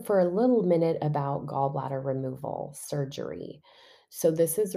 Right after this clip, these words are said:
really prevalent. So over three hundred thousand people get their gallbladders removed yearly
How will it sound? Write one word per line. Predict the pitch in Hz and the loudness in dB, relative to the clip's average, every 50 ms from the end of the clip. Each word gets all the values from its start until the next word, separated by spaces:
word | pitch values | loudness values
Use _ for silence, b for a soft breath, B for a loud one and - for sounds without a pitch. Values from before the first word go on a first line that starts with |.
| 175 - | -4 0
really | 175 165 156 156 160 156 | 0 0 2 0 0 -2
prevalent. | 156 151 - - 143 135 135 139 131 110 - 80 76 - - - - - _ | -4 -4 -4 -4 -4 -2 -2 -4 -6 -6 -8 -10 -12 -14 -14 -16 -20 -20 _
So | - - - - 170 151 147 143 147 147 - - | -12 -12 -8 -4 -2 0 2 2 2 0 -2 -2
over | - 160 156 151 156 156 151 | -4 -4 -2 -2 0 0 -2
three | 147 147 - - - 175 170 175 180 185 190 190 202 214 | -2 -4 -8 -12 -10 -6 -2 0 0 2 0 0 -2 -4
hundred | 185 - - 175 170 170 165 170 165 160 156 151 | -6 -6 -4 -4 -4 -2 0 0 0 0 -2 -4
thousand | - - _ 165 156 156 156 160 165 165 156 156 151 143 131 131 131 139 147 156 185 190 185 - _ _ | -8 -4 _ 0 0 0 0 0 0 -2 -2 -4 -4 -4 -4 -4 -2 -2 0 0 0 -2 -4 -8 _ _
people | _ - 185 170 156 151 - 147 143 147 | _ -2 -2 -2 -2 0 0 2 2 2
get | 151 151 151 151 | 2 0 -4 -4
their | - 151 151 | -4 -4 -4
gallbladders | 151 151 147 143 143 147 143 139 139 143 143 147 151 147 - | -2 -2 -2 -2 0 -2 -4 -6 -4 -2 -2 -2 -2 -2 -4
removed | 147 143 143 135 131 135 135 131 143 147 151 151 - _ | -4 -2 -2 -4 -4 -6 -6 -6 -8 -8 -10 -12 -12 _
yearly | 185 175 156 151 151 151 160 160 165 170 170 165 156 151 147 151 - 123 - 151 | -8 -4 -2 -2 0 0 2 2 4 4 4 4 2 2 0 0 -2 -6 -10 -12